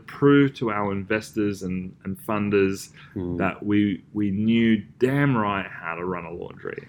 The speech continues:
Speaker 1: and
Speaker 2: Yep.
Speaker 1: we were going to, and so I think part of our role as social entrepreneurs is, yes, and entrepreneurs in general, is we're doing something we know nothing about.
Speaker 2: Yep.
Speaker 1: And we are going into a world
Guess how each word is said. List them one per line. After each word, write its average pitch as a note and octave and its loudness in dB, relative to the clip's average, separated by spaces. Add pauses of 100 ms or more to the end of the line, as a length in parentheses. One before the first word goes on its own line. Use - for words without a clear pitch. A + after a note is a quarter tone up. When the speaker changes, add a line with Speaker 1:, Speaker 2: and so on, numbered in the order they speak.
Speaker 1:
and G2+ -4
Speaker 2:
Yep. G2+ -2
Speaker 1:
we G2+ 4
were G2+ 2
going G#2 0
to, G2+ 4 (260)
and G#2 2
so G#2+ 8
I - -12
think C3 0 (300)
part A#2 0
of A2+ 2
our G#2+ 4
role G2 4
as F#2 -2
social F#2+ -4
entrepreneurs F#2 -4
is, F#2+ -6
yes, - 0
and F3+ 2
entrepreneurs F#2+ 2
in F#2 2
general, F#2 -2
is F#2 -4 (220)
we're G2+ 0
doing B2 6
something F#2+ -4
we F#2+ 0
know F2+ -2
nothing F2+ -8
about. E2 -12 (180)
Speaker 2:
Yep. E2 -8
Speaker 1:
And F#2+ -2
we F#2+ 2
are F2+ 2
going G#2+ 4
into G2+ -2
a F2+ 2
world F2 0